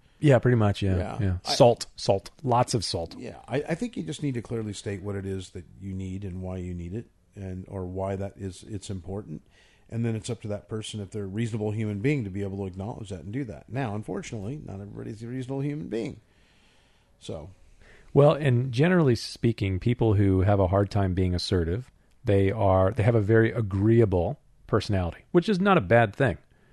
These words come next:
Speaker 1: And they're fearful of being disagreeable because they're afraid if they're disagreeable, people aren't gonna like them. So they have a, a difficulty 'cause they really want people to like them. They don't wanna ruffle any sort of things.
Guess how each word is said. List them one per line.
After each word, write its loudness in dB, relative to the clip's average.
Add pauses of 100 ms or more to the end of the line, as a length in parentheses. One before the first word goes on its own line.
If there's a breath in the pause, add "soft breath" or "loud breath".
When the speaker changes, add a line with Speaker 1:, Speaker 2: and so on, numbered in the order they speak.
(400 soft breath)
Speaker 1:
And 2
they're 6
fearful 2
of 0
being 2
disagreeable 2
because -2
they're 2
afraid 2
if 0
they're 0
disagreeable, 0
people 2
aren't 2
gonna -2
like 0
them. -12 (160)
So -4
they 2
have 4
a, 0 (420 soft breath)
a 0
difficulty 2
'cause -2
they 2
really 2
want 0
people -4
to -4
like -4
them. -2
They -4
don't -2
wanna -4
ruffle -4
any -4
sort -4
of -8
things. -8